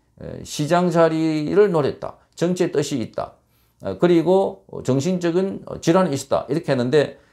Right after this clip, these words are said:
그러나 이재명 씨와 갈등할 때는 정신적인 질환이 전혀 없었다는 겁니다.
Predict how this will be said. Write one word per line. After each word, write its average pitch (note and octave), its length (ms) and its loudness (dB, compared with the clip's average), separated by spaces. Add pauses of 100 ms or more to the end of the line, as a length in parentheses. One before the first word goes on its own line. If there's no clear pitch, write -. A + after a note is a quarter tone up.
(120)
그러나 F#3 320 2
이재명 F3+ 600 2
씨와 F3 320 2
갈등할 D3+ 460 -2
때는 E3+ 280 -4
정신적인 D#3+ 500 -2
질환이 D3+ 340 0
전혀 B2+ 220 2
없었다는 D#3 320 0
겁니다. - 320 -4